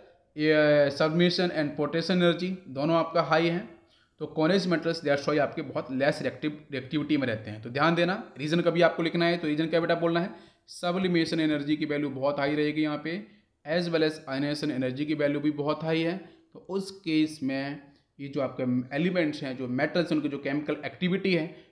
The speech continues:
वो आपकी बहुत लेस रहेगी, रिएक्टिविटी काफ़ी लेस रहेगी। तो जब हम बात करते हैं कॉपर से गोल्ड की तरफ, तो कॉपर से गोल्ड की तरफ अगर आप जा रहे हो तो आपकी जो रिएक्टिविटी है, जो एक्टिविटी है वो वैल्यू क्या करेगी आपकी डिक्रीज करेगी। But keep in mind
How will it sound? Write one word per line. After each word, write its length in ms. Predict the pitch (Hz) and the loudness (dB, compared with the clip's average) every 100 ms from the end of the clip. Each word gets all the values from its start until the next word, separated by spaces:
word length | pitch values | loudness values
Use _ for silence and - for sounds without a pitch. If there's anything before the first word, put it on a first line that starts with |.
| - | -10
वो 80 | 160 | -2
आपकी 280 | 147 127 160 | -2 0 -4
बहुत 280 | - 139 135 | -4 -6 -4
लेस 300 | 127 151 165 | 2 4 4
रहेगी, 380 | 175 165 175 175 | 4 2 0 -2
रिएक्टिविटी 420 | 135 - 151 147 | -4 -2 -4 -4
काफ़ी 280 | 131 - 123 | -4 -4 -4
लेस 260 | 123 156 170 | 2 4 4
रहेगी। 360 | 180 165 170 202 - - _ - | 2 0 -2 -8 -12 -20 _ -10
तो 80 | |
जब 160 | 139 156 | 0 2
हम 140 | 156 | 4
बात 220 | 147 170 - | 6 4 6
करते 200 | 170 165 | 2 2
हैं 80 | 160 | 2
कॉपर 260 | 151 147 | 2 2
से 140 | 143 135 | 0 0
गोल्ड 260 | 143 170 | 2 4
की 100 | 175 | 4
तरफ, 420 | 175 175 180 - - _ - | 2 2 0 -4 -18 _ -10
तो 80 | - | -6
कॉपर 340 | 156 156 196 | 2 2 2
से 140 | 190 | 2
गोल्ड 200 | 180 165 | 2 2
की 60 | 156 | 2
तरफ 100 | 160 | 2
अगर 180 | 156 156 | 4 4
आप 120 | 143 | 4
जा 180 | 135 147 | 4 6
रहे 120 | 165 | 6
हो 160 | 170 180 | 6 2
तो 160 | 185 156 | 0 2
आपकी 240 | 135 139 | 2 0
जो 100 | 131 | -2
रिएक्टिविटी 540 | 127 139 - 190 190 | 0 0 0 -2 0
है, 60 | 175 | 0
जो 80 | 139 | 0
एक्टिविटी 480 | 135 - 180 170 175 | -2 -2 -4 0 2
है 60 | |
वो 160 | 165 147 | 2 0
वैल्यू 260 | 139 139 | 0 0
क्या 120 | 147 131 | 0 -2
करेगी 300 | 123 131 131 | -2 -2 -2
आपकी 720 | 117 117 190 247 247 - _ 135 | -4 -6 -4 -4 -4 -14 _ -8
डिक्रीज 360 | 143 147 147 | -6 -2 -2
करेगी। 180 | 131 127 | 0 -2
But 120 | 123 | -2
keep 220 | - 180 | -2 0
in 140 | 202 190 | 2 4
mind 200 | 185 196 | 4 0